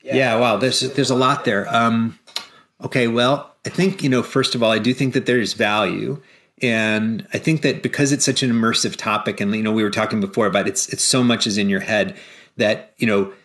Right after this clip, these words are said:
filling your brain with more, a little bit more here and there, especially if it's things that are maybe a little different.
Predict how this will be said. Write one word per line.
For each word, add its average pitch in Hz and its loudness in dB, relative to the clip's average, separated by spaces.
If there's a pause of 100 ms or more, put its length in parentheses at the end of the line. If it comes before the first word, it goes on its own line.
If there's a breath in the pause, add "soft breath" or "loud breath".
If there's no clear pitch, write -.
filling 190 2
your 156 2
brain 123 2
with 101 -2
more, 117 2
a 110 2
little 131 2
bit 127 0
more 107 2
here 113 0
and 107 0
there, 98 2
especially - 0
if 127 -2
it's - -6
things 117 0
that 110 0
are 104 2
maybe 104 0
a 110 0
little 98 2
different. 95 -4